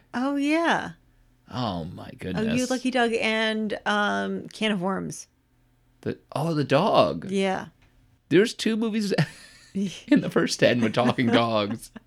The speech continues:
Speaker 2: Oh, my goodness.
Speaker 1: They had to switch it up for the, for this one.
Speaker 2: Ugh. And to think Air Bud doesn't even talk.
Speaker 1: He talks with his eyes.
Speaker 2: Oh, yeah. He's a really good actor.
Speaker 1: Yeah.
Speaker 2: Oh, my God. That golden receiver.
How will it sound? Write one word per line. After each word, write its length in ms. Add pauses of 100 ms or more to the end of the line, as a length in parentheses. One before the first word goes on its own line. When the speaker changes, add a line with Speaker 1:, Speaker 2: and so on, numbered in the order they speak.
(1040)
Speaker 2:
Oh, 220
my 140
goodness. 720 (560)
Speaker 1:
They 80
had 120
to 60
switch 300
it 60
up 120
for 160
the, 360 (180)
for 100
this 240
one. 340
Speaker 2:
Ugh. 260 (680)
And 120
to 100
think 220
Air 240
Bud 240
doesn't 240
even 260
talk. 440 (1040)
Speaker 1:
He 220
talks 340
with 100
his 240
eyes. 540 (340)
Speaker 2:
Oh, 200
yeah. 220
He's 180
a 60
really 300
good 120
actor. 480
Speaker 1:
Yeah. 220 (200)
Speaker 2:
Oh, 220
my 160
God. 160
That 120
golden 360
receiver. 640